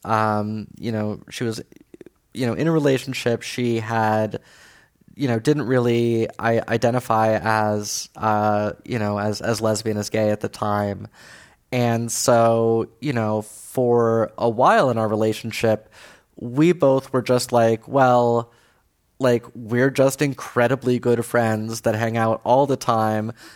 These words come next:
and throw parties together and go shopping together and give our friends joint birthday presents and all of this sort of thing."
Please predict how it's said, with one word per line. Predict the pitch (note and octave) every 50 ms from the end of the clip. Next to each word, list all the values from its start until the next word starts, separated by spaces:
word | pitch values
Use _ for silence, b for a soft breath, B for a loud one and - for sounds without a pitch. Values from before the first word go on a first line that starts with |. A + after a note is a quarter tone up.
| B B B B
and | A#2 A#2+ A#2+ A#2+ B2
throw | - C3 C3+ D3 C#3+
parties | - C#3 B2+ B2 B2 B2+ B2 B2+
together | - A#2+ A2 A#2 A#2 A2 A#2 A2+ A2+ A2+
and | G#2+ G2+ A2+ A2
go | A#2+ A#2 A#2
shopping | A2 C#3 C#3+ C#3+ C#3 C#3+ C3+ C3
together | B2+ C3 B2 A#2+ A2+ A#2+ A#2 A#2 A2+
and | A2 A2 A2+ G#2+
give | G#2+ - C#3 C#3+ C3+ B2+ B2+ B2
our | A#2 B2+ A#2+
friends | - - B2+ B2 B2 A#2+ A2+
joint | - - A#2+ A#2+ A#2+ - - -
birthday | - A#2+ A#2+ - - A2+ A2+
presents | - - A#2 A2+ A2 - A#2 A2+ A2 A2 - - - - -
and | A2 A2+ A2+ A2+ A2+ A2 G#2+ G#2+ A2 A2 B2+ B B B B B B B B B
all | - B2+ C3 C3+ C3+
of | C3 B2
this | - B2 A#2+
sort | - - C3+ B2 A#2+
of | A#2+ A#2+ -
thing." | - - D#3 D#3 B2+ A#2 A2+ G#2+ G#2 A2 G#2+